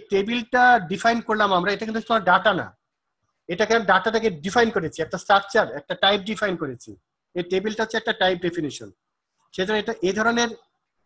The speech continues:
ইনস্ট্রাকশনকে বা এই ধরনের, আহ, তোমার হচ্ছে কোডকে বলা হয়, আহ, ডাব-, data definition ল্যাঙ্গুয়েজের অংশ আর কি। যেমন create table, এটা হচ্ছে, তারপরে এটা type কি হবে, character হবে, integer হবে, এটা হচ্ছে data definition language।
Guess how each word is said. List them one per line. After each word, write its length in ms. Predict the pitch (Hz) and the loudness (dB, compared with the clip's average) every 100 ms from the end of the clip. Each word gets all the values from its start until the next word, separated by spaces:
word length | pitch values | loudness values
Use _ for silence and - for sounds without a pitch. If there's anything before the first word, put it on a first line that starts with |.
| _ _ _ - | _ _ _ -4
ইনস্ট্রাকশনকে 840 | 208 190 226 220 - 233 247 254 | -4 -2 -2 -2 -2 -4 -2 0
বা 160 | 220 | 2
এই 80 | 170 | 2
ধরনের, 420 | 180 208 214 208 214 _ _ _ _ | 2 0 0 -2 -6 _ _ _ _
আহ, 320 | 160 170 175 170 | 0 4 4 2
তোমার 180 | 185 185 | 0 0
হচ্ছে 180 | 185 - | 0 -4
কোডকে 380 | 202 202 - 208 | -2 -2 -2 -2
বলা 200 | 208 202 | 0 2
হয়, 180 | 254 285 _ _ _ | 2 0 _ _ _
আহ, 160 | 170 170 | -4 -2
ডাব-, 520 | 165 185 180 - 170 | 2 2 2 -2 -4
data 280 | 156 185 202 | -2 0 0
definition 460 | 185 180 202 185 190 | -2 -4 -6 -4 0
ল্যাঙ্গুয়েজের 400 | 185 180 175 180 | 0 0 -2 -4
অংশ 280 | 160 165 - | -2 -2 -4
আর 120 | 139 110 | -8 -8
কি। 120 | 113 101 | -16 -12
যেমন 200 | 165 165 | -6 -4
create 340 | 151 208 202 - | -4 -4 -4 -2
table, 240 | 147 123 - _ _ _ - | -6 -6 -16 _ _ _ -10
এটা 180 | 170 196 | -4 -2
হচ্ছে, 320 | 190 - 226 220 _ - | -4 -4 -6 -6 _ -4
তারপরে 200 | 180 185 | -2 0
এটা 160 | 190 | 0
type 300 | 185 185 185 185 | 0 2 0 -2
কি 100 | 196 | -4
হবে, 160 | 180 180 | -2 -2
character 360 | 175 170 175 | -4 -4 -2
হবে, 160 | 175 170 | -2 -2
integer 340 | 165 170 170 | -2 -2 -2
হবে, 160 | 170 208 - _ _ - | -4 -6 -10 _ _ -8
এটা 180 | 175 185 | -4 -4
হচ্ছে 160 | 180 | -4
data 360 | 170 165 165 247 - _ _ _ 143 | -2 -2 0 -2 -4 _ _ _ -4
definition 720 | 185 185 208 202 202 240 277 _ _ _ | -2 -2 -2 -2 -2 -2 -4 _ _ _
language। 520 | 151 185 175 147 117 | 0 2 2 -2 -6